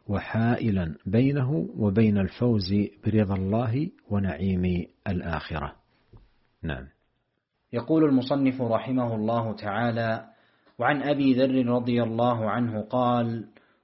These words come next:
Speaker 2: كنت أمشي مع النبي صلى الله عليه وسلم في حرة بالمدينة،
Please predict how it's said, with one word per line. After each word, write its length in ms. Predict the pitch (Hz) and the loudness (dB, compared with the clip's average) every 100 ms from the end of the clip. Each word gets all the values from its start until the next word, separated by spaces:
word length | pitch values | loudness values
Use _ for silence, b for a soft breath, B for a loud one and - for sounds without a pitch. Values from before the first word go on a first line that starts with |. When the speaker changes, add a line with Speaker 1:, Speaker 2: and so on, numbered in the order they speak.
| - | -6
Speaker 2:
كنت 300 | 160 143 131 | -2 0 -2
أمشي 520 | 131 147 135 135 120 | 0 0 0 0 0
مع 220 | 110 117 | 0 2
النبي 600 | 131 120 113 127 135 120 | 2 2 2 0 0 0
صلى 260 | 110 127 123 | -2 -2 -2
الله 580 | 113 113 117 120 117 104 | 0 2 2 2 0 -2
عليه 460 | 98 110 117 113 | -2 -2 -4 -4
وسلم 680 | 110 107 127 123 110 110 104 | -4 -4 -2 -2 -2 -2 -4
في 240 | 98 107 104 | -4 -6 -4
حرة 480 | - 117 110 107 107 | -4 -4 -4 -6 -6
بالمدينة، 720 | 101 101 98 92 113 107 | -6 -6 -6 -6 -4 -4